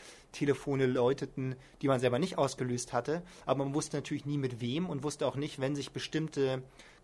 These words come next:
Klangfolgen zum Beispiel wiederholten, ist das jetzt eine Person, also sozusagen eine Intelligenz, die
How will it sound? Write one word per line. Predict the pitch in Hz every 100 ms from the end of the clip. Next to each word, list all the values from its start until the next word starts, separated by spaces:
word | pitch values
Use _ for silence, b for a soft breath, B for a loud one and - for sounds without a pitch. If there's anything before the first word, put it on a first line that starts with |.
| -
Klangfolgen | - 139 151 - 147 139
zum | 131 139
Beispiel | 131 127 127
wiederholten, | 135 123 113 160 196 - 139 151 B
ist | 139
das | 139
jetzt | 139 127 -
eine | 127 165 196
Person, | - 175 165 190
also | 147 139 135
sozusagen | 131 139 - 135 127 -
eine | 135 160
Intelligenz, | 180 175 175 165 156 165 185 -
die | - 139 139 131